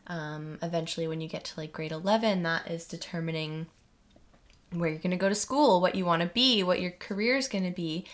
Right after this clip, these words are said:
And I find it just, like, from that grade seven and eight where I found that it started, some people it may have been earlier or, or later in their life, but from there on, it just, like, snowballs almost, um, and just continues to get, like,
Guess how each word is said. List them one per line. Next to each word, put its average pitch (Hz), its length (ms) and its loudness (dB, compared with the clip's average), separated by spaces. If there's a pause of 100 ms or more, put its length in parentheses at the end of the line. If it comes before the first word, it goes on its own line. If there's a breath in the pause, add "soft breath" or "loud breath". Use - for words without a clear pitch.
(300 loud breath)
And 208 100 6
I 202 80 6
find 202 480 4
it 196 160 -2
just, - 260 -4
like, 175 260 -2
from 190 280 -2
that 170 160 -2
grade 170 240 -2
seven 170 300 -2
and 160 120 -2
eight 202 220 -2
where 170 340 0
I 170 160 -2
found 160 320 -4
that 156 100 -4
it - 140 -8
started, 156 420 -2
some 165 160 -6
people 170 280 -8
it 160 80 -6
may 156 140 -4
have 160 120 -8
been 160 240 -4
earlier 170 640 -2 (340)
or, 170 100 -4
or 170 40 -2
later 165 460 -4 (400 loud breath)
in 214 140 0
their 214 120 2
life, 214 380 2
but 175 400 6 (260 loud breath)
from 196 240 4
there 185 340 6
on, 185 320 6
it 170 120 -4
just, 170 240 -2
like, 156 320 0 (280)
snowballs 180 720 4
almost, 180 760 -4
um, 170 640 -4 (160)
and 175 160 -4
just - 180 -6
continues 190 540 0
to 175 140 -4
get, 165 200 0
like, 165 240 -4